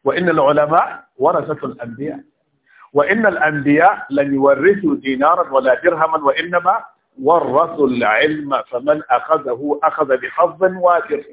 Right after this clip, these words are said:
Sun bar gadon ilimi ne. In ka rike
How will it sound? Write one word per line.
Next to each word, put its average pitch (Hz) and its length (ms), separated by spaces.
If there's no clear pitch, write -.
Sun 180 160
bar 175 140
gadon 170 360
ilimi 120 340
ne. - 160
In 208 200
ka 220 100
rike 185 560